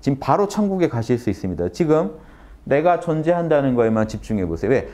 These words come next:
하나님은 모세한테 이렇게 얘기했어요. 하-, 이 "I am은 하나님의 이름이에요. 나는 스스로 현존하는 자다."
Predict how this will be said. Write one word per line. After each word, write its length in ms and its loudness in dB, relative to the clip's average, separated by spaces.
하나님은 600 2
모세한테 500 2
이렇게 280 2
얘기했어요. 500 -2
하-, 180 -6
이 120 2
"I 220 4
am은 280 2
하나님의 480 0
이름이에요. 520 0
나는 560 0
스스로 480 0
현존하는 640 -2
자다." 260 -10